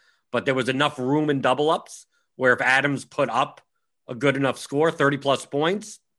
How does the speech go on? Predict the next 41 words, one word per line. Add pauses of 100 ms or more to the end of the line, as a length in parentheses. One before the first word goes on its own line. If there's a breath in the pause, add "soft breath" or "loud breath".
(500)
I
would
have
been, (140)
I
would
have
been
fine. (640)
Uh, (380)
for
a
lot
of
head-to-heads,
that
worked
out.
I
won (340 soft breath)
forty
percent
of
my
head-to-heads, (140)
which
is
obviously
a
losing
day,
but
it's
not
like, (280)
it's
not
a
zero
dollar
day.